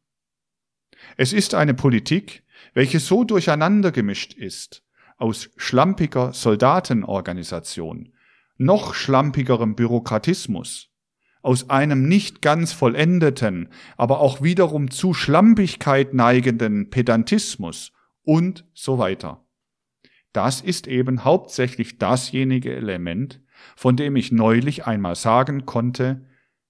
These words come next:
es gehörte zu dem, was einen eigentlich nichts anging. Nun aber, wir dürfen nicht vergessen, solche Gärungen, die dann keine territorialen Grenzen kennen,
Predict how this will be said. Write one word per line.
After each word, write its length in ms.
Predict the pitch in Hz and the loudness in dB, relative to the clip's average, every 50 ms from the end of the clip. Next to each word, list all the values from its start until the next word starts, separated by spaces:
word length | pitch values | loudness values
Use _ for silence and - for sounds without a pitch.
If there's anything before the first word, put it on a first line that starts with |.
| _ _ _ _ | _ _ _ _
es 200 | 117 - - - | -8 -6 -2 -2
gehörte 360 | 120 120 143 165 165 190 175 | 0 2 2 2 2 0 -2
zu 180 | - - 185 | -2 -4 -6
dem, 680 | 165 - - 120 113 123 131 147 156 170 170 - _ _ _ _ _ _ _ _ _ _ _ - | -4 0 2 4 4 4 4 2 0 -4 -6 -8 _ _ _ _ _ _ _ _ _ _ _ 0
was 280 | 127 147 147 - - | 0 0 0 -2 -4
einen 380 | - 143 135 143 156 156 156 160 | -4 -2 0 0 0 -2 -2 -4
eigentlich 640 | - 113 113 123 123 143 143 131 139 135 131 131 - | -2 0 2 2 2 0 -4 -6 -6 -6 -6 -6 -8
nichts 460 | 113 110 117 - - - - - _ | -6 -6 -6 -6 -8 -14 -20 -16 _
anging. 720 | - 107 107 104 110 107 101 98 95 92 90 - - - _ _ _ _ _ _ _ _ _ _ _ _ _ _ _ _ _ _ _ _ _ _ - | -12 -10 -8 -8 -8 -8 -8 -8 -8 -8 -10 -12 -16 -18 _ _ _ _ _ _ _ _ _ _ _ _ _ _ _ _ _ _ _ _ _ _ 0
Nun 300 | 147 185 226 220 208 - | 4 4 6 4 4 0
aber, 680 | 98 92 92 92 120 131 147 180 180 160 - _ _ _ _ _ _ _ _ _ _ _ _ _ _ _ | -4 -8 -6 -2 0 0 0 0 -4 -8 -12 _ _ _ _ _ _ _ _ _ _ _ _ _ _ _
wir 100 | - 98 | -10 -6
dürfen 300 | 98 110 110 - - 110 | -4 -2 -2 -2 0 0
nicht 220 | 107 110 - - | 0 -2 -2 -4
vergessen, 720 | - 104 92 87 85 87 - - 143 160 170 - _ _ _ _ _ _ _ _ _ _ _ _ _ | -6 -6 -4 -4 -6 -6 -6 -8 -8 -10 -10 -12 _ _ _ _ _ _ _ _ _ _ _ _ _
solche 420 | - - 117 117 123 123 - 127 | -6 0 2 2 2 2 2 0
Gärungen, 840 | 131 123 120 139 175 196 185 165 117 101 92 85 78 78 78 - _ | 0 2 2 2 2 2 2 2 0 0 -2 -4 -6 -8 -10 -10 _
die 180 | - 120 123 120 | -2 -2 0 0
dann 320 | 120 113 120 120 113 117 | 2 2 2 2 0 -2
keine 400 | - - 120 120 123 117 107 - | -2 -2 0 0 2 0 0 -2
territorialen 1000 | - - 107 98 92 98 - - 104 98 95 98 95 95 104 104 98 95 92 - | -4 -4 -4 -4 -4 -6 -6 -4 -4 -2 -2 0 0 0 0 0 0 -2 -6 -6
Grenzen 580 | - 113 135 180 214 233 226 - 127 104 - | -2 -2 2 2 2 2 2 0 -2 -4 -4
kennen, 540 | - 107 101 92 85 78 73 71 67 - | -4 -6 -6 -6 -6 -8 -10 -12 -14 -16